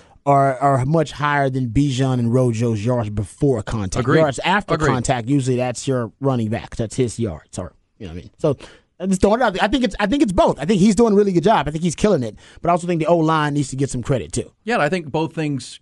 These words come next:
Speaker 2: we, we, we, I
Speaker 1: Yeah.
Speaker 2: think we expected that from the O-line.
Speaker 1: Yes.
Speaker 2: That a, just a general maturing and, and
Speaker 1: Mm.
Speaker 2: better. At the same time, we weren't sure what Jonathan Brooks would be, and the numbers he's putting up really since the, the fourth
Speaker 1: Oh,
Speaker 2: quarter of that Alabama
Speaker 1: am-,
Speaker 2: game.
Speaker 1: amazing.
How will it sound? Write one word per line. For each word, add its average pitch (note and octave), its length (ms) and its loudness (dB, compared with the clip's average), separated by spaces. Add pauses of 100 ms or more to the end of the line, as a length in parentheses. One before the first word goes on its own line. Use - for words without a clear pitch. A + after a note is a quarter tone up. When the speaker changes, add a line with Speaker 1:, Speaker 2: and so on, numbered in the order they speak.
(160)
Speaker 2:
we, C#3 180 -8
we, C3 200 -4
we, D#3+ 180 -2
I D#3 60 0
Speaker 1:
Yeah. D#3+ 60 -2
Speaker 2:
think F#3+ 120 -2
we F3+ 100 2
expected D#3 480 -4
that C#3+ 160 0
from B2 140 -2
the B2 100 2
O-line. F3+ 480 0
Speaker 1:
Yes. - 460 0
Speaker 2:
That B2+ 160 0
a, B2+ 120 0
just B2 220 -6
a C3 60 -2
general C3 520 0
maturing B2 840 0
and, A2 180 0
and A#2 200 2
Speaker 1:
Mm. - 20 -2
Speaker 2:
better. D#3 380 0
At B2+ 200 -14
the - 40 -20
same C#3+ 160 -2
time, C#3 160 0
we C3 80 -2
weren't C3 220 -2
sure D3 220 -4
what C3+ 140 0
Jonathan C3 340 -2
Brooks B2+ 280 -4
would A#2 100 -4
be, B2+ 300 -2 (340)
and A2 140 0
the A#2 60 2
numbers A#2 260 0
he's A#2+ 160 -2
putting A#2 280 -2
up A2 220 -2 (100)
really A#2+ 200 -4
since A2+ 220 -6
the, A2 180 -2
the G2 100 -8
fourth A#2+ 200 0
Speaker 1:
Oh, A#2 100 2
Speaker 2:
quarter A#2 160 0
of G#2+ 60 -2
that A2 100 0
Alabama A2+ 420 0
Speaker 1:
am-, A2 60 -4
Speaker 2:
game. G2+ 240 0
Speaker 1:
amazing. G#2 480 -2